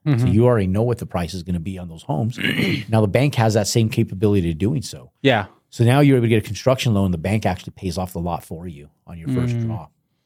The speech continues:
Speaker 2: Oh, okay. So you get a construction loan and then the bank pays the lot off for you.
Speaker 1: Yep. And that, that's one way. There's
Speaker 2: Yeah.
Speaker 1: multiple ways that we teach people how to do it. They can do an, an owner finance deal and do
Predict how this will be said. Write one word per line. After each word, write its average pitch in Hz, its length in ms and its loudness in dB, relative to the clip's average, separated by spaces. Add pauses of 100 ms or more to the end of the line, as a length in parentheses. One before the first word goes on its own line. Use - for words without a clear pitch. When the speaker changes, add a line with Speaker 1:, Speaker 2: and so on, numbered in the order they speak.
(200)
Speaker 2:
Oh, 127 360 4
okay. 120 260 2
So 127 140 0
you 123 60 2
get 120 100 4
a 117 40 -2
construction 143 640 0
loan 139 400 4
and 123 240 -2
then 113 400 2
the 110 80 -2
bank 123 400 2
pays 117 340 0
the - 100 -6
lot 113 440 2 (100)
off 117 340 2
for 113 220 0
you. 104 380 -2 (120)
Speaker 1:
Yep. 107 160 0
And 127 140 4
that, 180 200 2
that's 196 200 0
one 95 300 2
way. 73 280 -10
There's 127 260 4
Speaker 2:
Yeah. 117 120 4
Speaker 1:
multiple 117 400 2
ways 98 460 2
that 95 80 -2
we 90 160 -2
teach - 260 -4
people 101 220 -2
how 98 140 2
to 90 80 2
do 95 240 2
it. 95 100 0
They 95 100 0
can 92 160 -2
do 101 160 4
an, 98 160 0 (400)
an 90 140 2
owner 101 160 4
finance 95 580 2
deal 104 160 2
and 85 160 0
do 92 260 -6